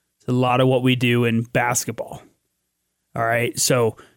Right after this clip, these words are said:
the sports are different. We can't look at them the same. But like we do in our swim program, and what I encourage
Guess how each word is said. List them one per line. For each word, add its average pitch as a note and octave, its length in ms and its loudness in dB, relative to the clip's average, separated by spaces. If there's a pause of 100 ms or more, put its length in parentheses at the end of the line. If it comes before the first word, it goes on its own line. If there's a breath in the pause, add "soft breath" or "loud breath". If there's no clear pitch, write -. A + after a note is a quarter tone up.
the C3+ 100 0
sports D#3 400 2
are C#3 60 2
different. A#2 500 -2
We A#2+ 80 -4
can't B2+ 320 -2
look B2+ 280 2
at A2+ 160 -6
them A2 260 -2 (180)
the B2 180 -2
same. G#2 460 -4 (1160)
But B2 480 -2 (920)
like C3 320 -2
we C#3 160 4
do C#3 220 4
in C3 80 4
our C3+ 180 2
swim B2 300 2
program, A#2 600 -2 (680 soft breath)
and B2+ 200 2
what B2+ 280 2 (180)
I B2 180 -2
encourage A#2+ 680 0